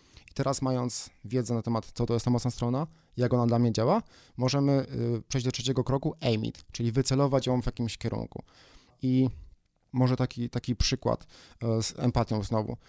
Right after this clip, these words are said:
Celem naszym jest zwiększenie naszej produktywności, żeby,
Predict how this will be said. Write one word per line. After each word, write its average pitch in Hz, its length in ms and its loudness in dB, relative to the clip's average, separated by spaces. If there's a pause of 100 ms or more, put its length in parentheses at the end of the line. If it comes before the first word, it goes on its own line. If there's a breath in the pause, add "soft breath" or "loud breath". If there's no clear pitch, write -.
(600 soft breath)
Celem 147 260 6
naszym 131 280 4
jest 123 140 4
zwiększenie 127 280 2
naszej 120 160 2
produktywności, 117 560 -2
żeby, 117 340 0